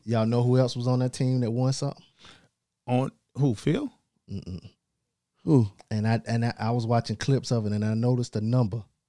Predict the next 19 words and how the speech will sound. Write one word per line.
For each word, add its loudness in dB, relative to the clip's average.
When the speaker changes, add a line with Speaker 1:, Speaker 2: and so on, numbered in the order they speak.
Speaker 1:
And -6
when 0
Speaker 2:
Okay. 4
Speaker 1:
I 6
say 8
this 2
number, 2
y'all 4
go, -2
this -4
only 2
person -2
who -2
wore 2
this -4
number 0
of -6
significance. -10
Speaker 2:
Who? 0